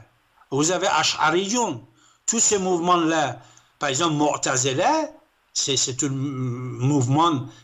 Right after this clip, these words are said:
qui est fondé à Basra par monsieur Hassan Basri, musulman. À l'époque, chiite sunnite n'existait pas. C'était,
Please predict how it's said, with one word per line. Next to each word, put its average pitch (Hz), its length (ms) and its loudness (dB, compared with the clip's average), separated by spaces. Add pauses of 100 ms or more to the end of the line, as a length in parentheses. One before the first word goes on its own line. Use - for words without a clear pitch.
(120)
qui - 180 -2
est 160 60 -2
fondé 139 680 -2 (200)
à 131 100 0
Basra 120 600 0 (240)
par 143 180 0
monsieur 131 360 -2
Hassan 135 340 0
Basri, 185 560 -2 (1120)
musulman. 139 520 0
À 143 120 0
l'époque, 135 320 -2
chiite 135 320 -2
sunnite 139 360 -2
n'existait 131 460 -2
pas. - 380 -2 (340)
C'était, 127 640 -2